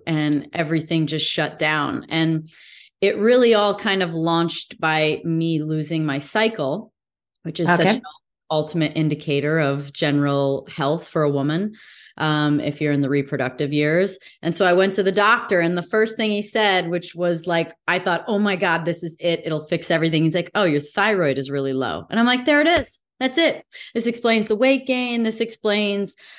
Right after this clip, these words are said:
Speaker 1: uh, you know, being a little more lethargic. This explains just so much. Oh my gosh, everything's gonna be better." And I just thought this magic pill was gonna be everything. And that was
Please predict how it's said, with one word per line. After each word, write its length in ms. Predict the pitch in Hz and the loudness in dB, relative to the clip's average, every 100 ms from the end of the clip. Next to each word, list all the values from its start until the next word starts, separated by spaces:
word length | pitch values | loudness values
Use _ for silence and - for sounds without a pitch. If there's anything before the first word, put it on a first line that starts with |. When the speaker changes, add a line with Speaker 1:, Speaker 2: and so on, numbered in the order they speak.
| - - | -12 -2
Speaker 1:
uh, 360 | 196 196 196 | 4 6 6
you 120 | 190 208 | 4 4
know, 140 | 185 | 2
being 220 | 180 190 | 4 2
a 60 | 190 | 4
little 220 | 185 180 180 - | 2 2 0 -6
more 340 | 190 180 175 | -4 -2 0
lethargic. 920 | 175 180 269 262 254 247 247 240 190 | 0 -2 0 2 2 0 2 0 0
This 180 | 196 196 | -2 -2
explains 960 | 208 - - 196 190 190 185 185 185 - - _ | -4 -6 -6 -2 2 2 2 2 -2 -6 -16 _
just 380 | - 196 196 - | -2 -2 -2 -8
so 360 | - 302 294 254 | -4 0 2 4
much. 440 | 220 180 - - | 4 2 0 -2
Oh 80 | 214 | 0
my 160 | 214 | 0
gosh, 340 | 202 175 139 - | 0 0 0 -4
everything's 460 | 185 190 190 175 | -4 -4 -4 -2
gonna 180 | 190 180 | 0 0
be 140 | 165 170 | 0 0
better." 400 | 147 180 165 147 | 0 2 2 0
And 140 | 151 | 0
I 220 | 151 151 | -2 -2
just 260 | 139 156 - | -6 -10 -4
thought 220 | 165 156 | -2 0
this 180 | 160 156 | -2 0
magic 440 | 160 151 156 156 | 0 0 -2 -6
pill 280 | - 165 143 | 0 2 2
was 140 | 147 | 0
gonna 180 | 147 160 | -2 -4
be 140 | 143 - | -2 -2
everything. 720 | 160 156 151 156 139 143 143 - - | -2 0 -2 -2 -2 -2 -6 -18 -6
And 180 | 170 170 | 0 2
that 260 | 175 175 180 | 2 0 2
was 420 | 175 165 160 | 2 4 0